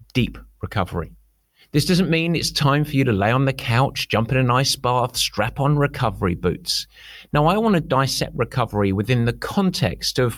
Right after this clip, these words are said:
where we find ourselves now, at least if you're in the Northern Hemisphere. The looming holidays, a break between racing seasons, setting up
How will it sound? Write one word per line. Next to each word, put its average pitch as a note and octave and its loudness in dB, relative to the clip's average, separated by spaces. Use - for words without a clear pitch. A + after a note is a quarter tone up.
where E3 2
we E3 2
find C3 0
ourselves A2+ 0
now, B2 -2
at - -4
least D3+ 2
if C3+ 0
you're A#2 2
in G#2+ 4
the G#2+ 4
Northern G#2+ 2
Hemisphere. D3 0
The C#3 4
looming E3 4
holidays, B2+ 0
a B2 2
break C#3+ 2
between B2 0
racing A2+ 2
seasons, F2 -2
setting F3+ 2
up - 0